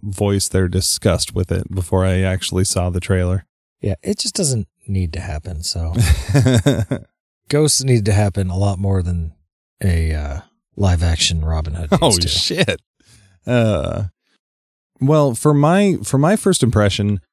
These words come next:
Speaker 1: I, you know, for as scared as I am of ghosts and how much I believe in them, like, I guess I don't really have a whole lot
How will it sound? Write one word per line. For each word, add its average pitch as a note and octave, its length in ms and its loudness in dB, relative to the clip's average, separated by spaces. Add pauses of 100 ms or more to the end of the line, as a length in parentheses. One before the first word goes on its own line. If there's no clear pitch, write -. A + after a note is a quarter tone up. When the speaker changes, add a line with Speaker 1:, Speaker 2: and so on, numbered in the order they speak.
(120)
Speaker 1:
I, E3+ 140 0
you C3 480 0
know, D3 160 4
for D3+ 200 2
as C3+ 140 4
scared F3+ 460 2
as A#2 320 4
I A2 140 2
am G#2+ 320 2
of F#2+ 260 2
ghosts F#2+ 540 2
and F#2+ 160 2
how G2 180 4
much G2 220 0
I F#2+ 100 2
believe F2+ 320 -4
in G2+ 80 0
them, G#2 220 2
like, G2 180 0
I G2+ 80 0
guess C3 240 -2
I B2+ 60 0
don't G#2 340 -2
really G#2+ 260 2
have G2+ 300 2
a F#2+ 40 0
whole G#2+ 340 0
lot G2 320 0